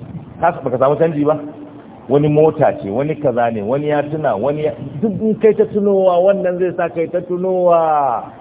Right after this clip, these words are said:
Ka tuno abin da ka wuto. Ga wani nan da bai da mata sai sallah, sallah, sallah, amma da ya samu mata, a, ba, ba,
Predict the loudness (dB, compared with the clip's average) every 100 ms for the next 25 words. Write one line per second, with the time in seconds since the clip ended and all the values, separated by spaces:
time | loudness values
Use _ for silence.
0 | -20 -20 -20 -20 -20 -20 -20 -16 -10 -4
1 | 2 4 6 4 0 0 0 0 2 2
2 | 2 2 0 -6 -18 -20 -20 -20 -20 -20
3 | -6 0 2 2 2 2 2 4 4 4
4 | 4 2 2 2 4 2 4 2 2 0
5 | 0 -2 0 0 0 -4 -4 -6 -2 -2
6 | 0 0 2 2 2 0 0 -4 -2 -4
7 | -4